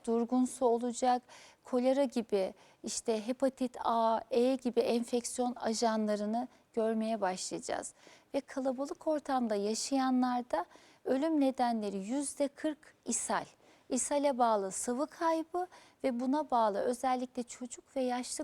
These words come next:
grupta hayati, e, tehlikeler. O nedenle gıda hijyeni, yiyecekleri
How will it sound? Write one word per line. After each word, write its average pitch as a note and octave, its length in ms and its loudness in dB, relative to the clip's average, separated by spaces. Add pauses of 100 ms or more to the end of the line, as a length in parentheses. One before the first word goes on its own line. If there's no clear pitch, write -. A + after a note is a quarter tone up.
grupta C4 480 -2 (360)
hayati, A#3+ 560 -4
e, G#3+ 420 -2
tehlikeler. G3+ 720 -2
O F4+ 160 -4
nedenle A#3 600 0 (520)
gıda C#4+ 340 4
hijyeni, G#3+ 640 0 (140)
yiyecekleri C4 840 0